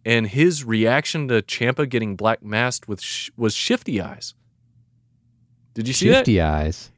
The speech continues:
Speaker 1: He was looking
Speaker 2: Hey,
Speaker 1: left and
Speaker 2: this
Speaker 1: right
Speaker 2: is
Speaker 1: like he was worried, dude.
Speaker 2: I, well, look, I mean, he didn't want that. He, he, he saw himself in that.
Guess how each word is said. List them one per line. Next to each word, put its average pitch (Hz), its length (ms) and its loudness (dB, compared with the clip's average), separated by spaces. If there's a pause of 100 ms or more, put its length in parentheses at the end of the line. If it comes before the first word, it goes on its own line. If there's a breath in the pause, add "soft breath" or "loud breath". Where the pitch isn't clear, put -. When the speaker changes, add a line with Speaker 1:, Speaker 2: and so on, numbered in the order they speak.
(120)
Speaker 1:
He - 160 2
was 208 260 2
looking 165 320 6
Speaker 2:
Hey, - 100 6
Speaker 1:
left 147 200 4
and 156 120 6
Speaker 2:
this 160 60 2
Speaker 1:
right 202 120 6
Speaker 2:
is 196 80 -2
Speaker 1:
like 151 160 4
he 180 100 0
was 127 140 2
worried, 104 560 0
dude. 123 260 -8 (800)
Speaker 2:
I, 123 480 4
well, 123 300 2
look, 131 300 2
I 110 100 2
mean, 98 400 2 (640)
he - 220 -6
didn't 117 180 2
want 98 180 0
that. 101 220 0
He, 120 320 2 (100)
he, 113 420 -4
he 135 180 -2
saw 147 320 0
himself 151 760 0 (120)
in 92 180 2
that. 82 320 -4